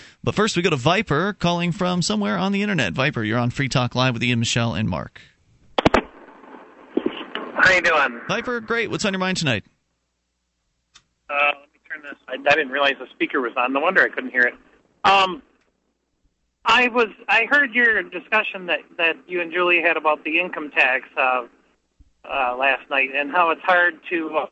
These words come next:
Speaker 2: uh, you know, not pay it when you work a, a corporate job.
Speaker 1: Yeah.
Speaker 2: And then she also said that she would, that she liked that refund check that she gets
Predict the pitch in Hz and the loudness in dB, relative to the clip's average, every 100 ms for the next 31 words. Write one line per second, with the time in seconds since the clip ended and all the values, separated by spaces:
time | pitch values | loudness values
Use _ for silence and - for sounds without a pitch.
0 | 131 127 - _ _ - - - - - | -6 -6 -8 _ _ -20 -20 -20 -20 -20
1 | - 202 196 196 190 170 196 196 147 147 | -6 0 2 4 2 0 0 0 0 -6
2 | 165 165 165 160 156 147 147 151 139 185 | -10 -2 0 0 0 -2 0 -2 2 2
3 | 185 175 135 156 156 120 - _ _ 147 | 4 -2 -4 0 0 0 -8 _ _ -4
4 | 147 80 - _ _ _ _ _ _ _ | -4 -4 -10 _ _ _ _ _ _ _
5 | _ 185 180 170 - 185 208 196 185 - | _ 0 2 0 2 2 2 0 -4 -2
6 | 170 151 135 - 185 170 156 - _ 165 | -4 -4 -10 -8 -6 -6 -8 -16 _ -2
7 | 139 - _ _ _ _ _ _ - 202 | -2 -4 _ _ _ _ _ _ -10 0
8 | 196 202 - 170 143 _ 208 262 220 160 | 2 2 2 0 0 _ -2 0 2 -2
9 | 139 - 143 - 143 - - 147 151 | -2 -2 -2 -4 -20 -16 -12 -2 -2